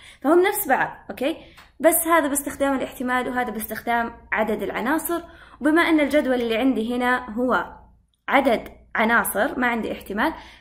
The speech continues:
فأنا مباشرة راح أستخدم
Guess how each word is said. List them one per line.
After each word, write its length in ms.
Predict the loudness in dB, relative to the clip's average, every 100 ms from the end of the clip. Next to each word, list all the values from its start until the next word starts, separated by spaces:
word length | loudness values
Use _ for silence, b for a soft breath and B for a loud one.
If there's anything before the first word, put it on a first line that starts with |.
| -4
فأنا 440 | 2 2 2 0
مباشرة 840 | 0 0 0 0 -2 -2 -2 -2 -4 -12 -6
راح 180 | -6 -4
أستخدم 600 | -8 -6 -6 -2 -2 -4